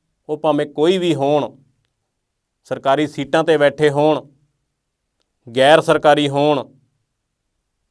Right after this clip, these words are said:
ਉਹਨਾਂ ਦੇ ਖਿਲਾਫ ਪੰਜਾਬ ਸਰਕਾਰ ਵੱਲੋਂ ਜੋ ਮੁਹਿੰਮ ਚਲਾਈ ਗਈ ਆ,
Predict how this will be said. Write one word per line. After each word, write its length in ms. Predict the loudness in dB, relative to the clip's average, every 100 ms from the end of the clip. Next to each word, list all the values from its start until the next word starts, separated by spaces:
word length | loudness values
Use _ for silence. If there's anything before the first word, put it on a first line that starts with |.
| _ _ _ -6
ਉਹਨਾਂ 240 | -2 0
ਦੇ 120 | -2
ਖਿਲਾਫ 520 | -2 2 4 4 4 -4 _ _ _ _ _ _ _ _ _ _ _ _ -10
ਪੰਜਾਬ 300 | 2 4 6
ਸਰਕਾਰ 380 | 4 0 2 2
ਵੱਲੋਂ 220 | 2 -2 -2
ਜੋ 100 | -4
ਮੁਹਿੰਮ 320 | -4 -4 -4
ਚਲਾਈ 340 | -2 -2 -2
ਗਈ 200 | -6 -6
ਆ, 160 | -6